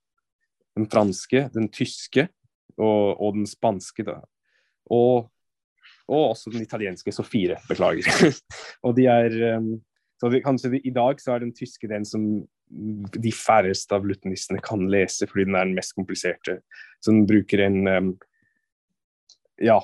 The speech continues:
jeg kan heller ikke lese det, må jeg si. Så det er en, <laughs> kanskje Lars kan dette bedre, men den, den bruker en, flere symboler da, som, ehm, som viser både grep eller mønstre på hånda, og hvor du skal sette den. Så det, den er, men den bruker veldig mye mindre plass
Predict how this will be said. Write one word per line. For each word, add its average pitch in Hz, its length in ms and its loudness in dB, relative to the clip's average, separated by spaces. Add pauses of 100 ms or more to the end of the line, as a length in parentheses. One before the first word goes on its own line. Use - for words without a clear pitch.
(160)
jeg 110 320 -2
kan 110 160 -10
heller 92 240 -10
ikke 95 180 -10
lese 87 300 -6
det, 101 140 -8
må 98 180 -2
jeg 87 100 -2
si. 98 220 -4
Så 101 160 0
det 107 80 6
er 101 220 6
en, 101 160 2 (400)
<laughs> - 380 -20
kanskje 117 280 -2
Lars 98 240 -4
kan 101 160 -8
dette 101 180 -12
bedre, 95 320 -2
men 113 200 0
den, 113 240 0
den 117 320 0
bruker 110 420 0
en, 107 120 -2 (480)
flere 113 260 -2
symboler 107 560 -2
da, 104 80 4
som, 101 320 -8
ehm, 98 300 -4 (640)
som 110 240 -4
viser 110 240 -2
både 104 400 2
grep 104 500 -2
eller 110 140 -4
mønstre 101 520 -4
på 95 120 -6
hånda, 95 400 2
og 98 220 2
hvor 95 180 0
du 90 80 2
skal 92 240 -4
sette - 240 -12
den. 95 140 -4 (400)
Så - 180 -4
det, 117 60 8 (180)
den 117 160 2
er, 107 240 2 (240)
men 117 240 0
den 123 160 2
bruker 127 320 0
veldig 120 220 0
mye 113 100 -2
mindre 107 320 -4
plass - 560 -4